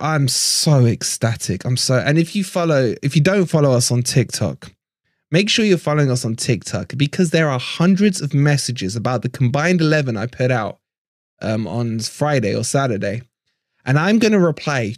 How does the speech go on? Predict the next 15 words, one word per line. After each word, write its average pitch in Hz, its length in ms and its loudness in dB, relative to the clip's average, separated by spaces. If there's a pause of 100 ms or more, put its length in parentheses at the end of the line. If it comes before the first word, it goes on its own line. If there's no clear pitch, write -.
to 156 280 -2
each 190 340 0
and 180 180 2
every 135 460 2
single 151 720 0
one 123 240 0
of 95 80 -2
those. 80 400 -6 (320)
Yes, 131 280 2
Emma, 131 300 2
I 127 140 2
know 131 160 2
you 123 180 4
would 113 160 0
have. 104 240 -4